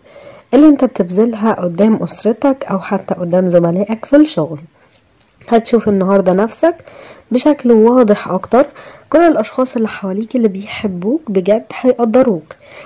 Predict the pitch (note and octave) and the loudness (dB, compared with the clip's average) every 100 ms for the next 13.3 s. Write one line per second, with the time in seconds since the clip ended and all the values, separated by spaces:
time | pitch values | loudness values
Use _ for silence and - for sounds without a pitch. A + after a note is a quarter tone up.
0 | - - G3+ F3 F#3+ - C4+ - A3+ - | -14 0 2 2 -2 -6 -6 -4 -4 -6
1 | E3+ - G3+ F#3 - - D#3 D#3+ - - | -12 -4 -2 -2 -6 -8 -8 -8 -16 -20
2 | - - - F4 D#4+ G#3 - B3+ B3+ A3+ | -20 -4 2 2 2 -2 0 0 2 2
3 | F#3+ F#3+ G3 G#3+ G#3 A3 G#3+ F3 E3+ G3+ | 2 2 2 4 4 2 0 -2 0 0
4 | A3 G#3 G#3 G3+ F#3+ F#3 G#3+ G#3+ D4+ - | 2 2 2 2 0 -2 0 2 2 -4
5 | - - - _ - C#4 - C#4 - A#3 | -20 -20 -20 _ -2 -2 0 -4 -2 -2
6 | A#3 A3+ G3 F#3+ F3+ F3 B3+ F4 - _ | 0 0 0 0 -2 -2 -2 -2 -6 _
7 | A3 G#3+ F#3+ F#3+ F3 F#3 G#3 G3 F3+ G3+ | -4 -2 0 0 0 0 2 0 0 0
8 | A3 G3+ F#3 F3+ F#3 B3 F4 - - - | 0 -2 -2 -2 0 -2 -4 -8 -20 -20
9 | - C#4 D4+ D4+ C4 A3+ C4 D4 A3+ A3 | -4 2 2 2 0 2 0 0 -2 -2
10 | D4+ - - B3 C#4 C4 G#3+ G#3+ G#3 G#3 | -4 -10 -8 0 0 0 -2 -2 -2 0
11 | G#3+ G3 G#3+ G3+ C#4+ - B3+ B3+ C4 A#3 | 2 2 2 -2 -4 -4 -4 0 2 2
12 | A3+ B3+ - G3+ F3 F3+ G3 G#3+ F#3+ G3+ | 0 -4 -10 -10 -8 -4 0 0 -2 -4
13 | G#3 B3+ | -2 0